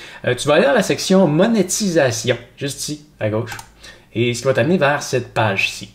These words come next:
En ce moment, tu vois, je suis sur ma, ma, ma page de Le Studio de Pascal.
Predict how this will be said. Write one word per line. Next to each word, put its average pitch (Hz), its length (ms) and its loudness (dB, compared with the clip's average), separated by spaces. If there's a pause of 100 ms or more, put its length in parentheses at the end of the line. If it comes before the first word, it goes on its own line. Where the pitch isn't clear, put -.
(400)
En 123 100 -2
ce 123 60 -2
moment, 143 120 4
tu 151 120 -4
vois, 165 100 4
je 170 80 2
suis 147 180 -4
sur 139 240 -2
ma, - 160 -6
ma, 113 280 -4
ma 110 160 -4
page 135 340 -2
de 120 80 -2
Le 113 220 2
Studio 123 580 -4 (300)
de 135 100 0
Pascal. 143 640 2